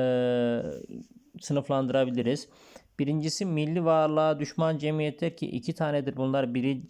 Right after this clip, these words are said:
bir azınlıkların kurmuş olduğu cemiyet, diğerleri de Türklerin kurmuş olduğu zararlı cemiyetlerdir. Yararlı cemiyetler ise arkadaşlar yine Türklerin kurmuş olduğu cemiyetlerdir.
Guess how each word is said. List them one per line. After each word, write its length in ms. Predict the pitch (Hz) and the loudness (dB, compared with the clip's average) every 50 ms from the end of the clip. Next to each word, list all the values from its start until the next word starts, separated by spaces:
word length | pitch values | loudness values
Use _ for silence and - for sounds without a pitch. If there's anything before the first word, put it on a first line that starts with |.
| - - _ | -18 -18 _
bir 420 | - - 127 135 147 147 - - | -10 -6 -2 -2 -2 0 2 0
azınlıkların 480 | 120 113 123 127 127 127 - 131 135 143 | 0 0 0 -2 -2 0 0 -2 -2 -2
kurmuş 320 | - - 170 160 - - | -2 -2 -2 -2 0 0
olduğu 300 | 170 160 156 165 160 151 | -2 -2 0 -2 -4 -4
cemiyet, 480 | - - 165 160 165 160 160 165 165 - - - - - - _ _ - - 131 | -2 -2 -2 0 0 0 0 -2 -2 -6 -16 -20 -20 -20 -20 _ _ -10 -6 -2
diğerleri 380 | 147 160 156 147 143 151 151 | 0 0 2 2 2 0 0
de 120 | 170 170 - | 0 -2 -2
Türklerin 420 | - 143 - - 143 143 156 156 | -4 -6 -2 0 2 2 2 2
kurmuş 320 | 131 151 135 127 123 - | 0 0 0 0 0 0
olduğu 240 | 135 123 123 117 120 | 0 0 2 0 0
zararlı 360 | 110 120 117 113 110 110 110 | 0 2 2 2 2 2 0
cemiyetlerdir. 920 | 101 113 113 110 110 110 110 107 - - 117 113 110 107 117 156 196 202 - - - - - - - _ _ - | 0 -2 -2 0 0 -2 -2 -4 -2 -2 0 0 0 0 0 0 0 0 -4 -12 -20 -20 -20 -20 -20 _ _ 0
Yararlı 440 | 120 127 131 147 156 160 165 165 | 2 4 6 6 4 4 2 0
cemiyetler 540 | 143 151 151 147 143 135 135 127 - 160 143 | 0 0 0 0 0 -2 -2 -2 -2 -2 -2
ise 160 | 127 120 - | 0 0 0
arkadaşlar 580 | 123 117 120 - 120 120 117 - - 185 185 175 - - _ _ - - | -2 -2 0 0 -2 -2 0 0 -2 -2 -2 -2 -6 -14 _ _ -14 -6
yine 240 | 196 160 147 135 123 | -4 -2 0 0 -2
Türklerin 420 | - - 151 - - 135 123 123 120 | -2 -4 -6 -4 -2 -2 -2 0 -2
kurmuş 340 | - 151 143 135 120 - | -2 -2 -2 -2 -2 0
olduğu 480 | 139 123 120 127 117 135 151 165 175 170 - - - - | 2 2 2 2 2 2 2 2 0 -2 -6 -16 -20 -18
cemiyetlerdir. 960 | - - 156 139 127 123 120 117 117 - - - 120 120 120 120 165 185 185 | -6 -4 -2 -2 0 0 -2 -2 -2 -4 -6 -4 -4 -2 -2 -2 -2 -4 -4